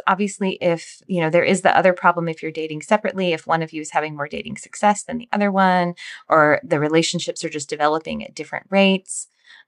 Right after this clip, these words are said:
uh, then it can be hard not to feel jealous if your partner's going on lots of dates and you're not. However, expecting someone to love you the same when that's not actually realistic, because relationships are their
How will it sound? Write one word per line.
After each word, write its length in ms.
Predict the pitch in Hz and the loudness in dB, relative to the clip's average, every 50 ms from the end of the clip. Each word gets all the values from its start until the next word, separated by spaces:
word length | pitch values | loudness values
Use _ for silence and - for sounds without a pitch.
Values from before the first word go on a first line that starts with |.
| _ _ - | _ _ 2
uh, 300 | - 170 160 156 151 - - | 4 6 6 6 4 2 2
then 180 | 160 175 165 160 | 0 0 0 0
it 80 | 139 | -2
can 180 | - - 185 170 | -4 -4 -4 -4
be 120 | 160 170 | -4 -6
hard 440 | 160 - - 165 156 160 156 151 151 | -12 -2 2 4 6 6 4 4 2
not 160 | 160 151 - | 0 -4 -4
to 100 | - 160 | -4 -8
feel 200 | 160 - 156 147 | -6 -4 -2 -2
jealous 360 | 147 - 147 147 147 143 143 - | 0 0 0 0 0 0 -2 -6
if 100 | 139 - | -10 -10
your 80 | 143 | -12
partner's 360 | 143 - - - - 156 151 | -8 -6 -8 -6 -6 -10 -10
going 220 | - - 151 - - | -6 -4 -4 -2 -2
on 100 | 147 - | -2 -2
lots 220 | 143 - - - | -2 -4 -4 -6
of 40 | 151 | -10
dates 240 | - 147 85 - - | -10 -8 -8 -8 -10
and 160 | 78 76 76 | -12 -12 -12
you're 120 | - - | -10 -10
not. 460 | - - - - - - - - - - _ _ _ _ _ _ _ _ _ _ _ | -10 -10 -10 -10 -12 -12 -14 -18 -20 -20 _ _ _ _ _ _ _ _ _ _ _
However, 1200 | 151 165 165 165 175 175 185 220 254 269 262 233 156 160 160 147 143 143 151 160 175 208 240 285 311 311 277 _ _ _ _ _ _ _ _ _ _ _ - | -4 0 2 2 4 4 4 4 4 4 4 2 0 -2 0 0 0 0 0 2 2 2 2 2 0 -4 -10 _ _ _ _ _ _ _ _ _ _ _ -16
expecting 480 | 147 - - - 147 143 - 185 202 | -16 -10 -6 -4 -4 -2 0 0 0
someone 320 | 196 - 220 214 220 233 240 | 2 4 4 6 6 6 6
to 120 | 233 254 | 4 2
love 240 | 240 226 233 226 226 | 2 4 2 4 4
you 80 | 240 | 2
the 140 | 247 277 277 | 4 4 2
same 460 | 277 - - 202 190 180 180 180 180 185 - | 0 2 2 4 4 4 4 2 0 -2 -4
when 180 | - - 151 147 | -6 -4 -2 -2
that's 260 | 147 - - - - | -2 -4 -6 -8 -4
not 300 | 151 147 151 160 175 - _ | 0 4 4 4 4 2 _
actually 320 | - 165 170 - - 208 202 | -4 -4 -4 -2 -2 0 2
realistic, 540 | 190 202 208 196 175 165 - - 170 - - | 2 4 4 4 4 2 0 -2 -6 -6 -6
because 320 | 170 - - 170 - - | -6 -4 -4 -4 -2 -2
relationships 600 | 165 151 147 143 143 - 165 165 - 151 - - | -2 0 0 0 -2 -4 -8 -8 -10 -10 -4 -4
are 60 | 185 180 | 0 4
their 320 | 180 180 180 180 185 185 | 6 6 6 6 4 0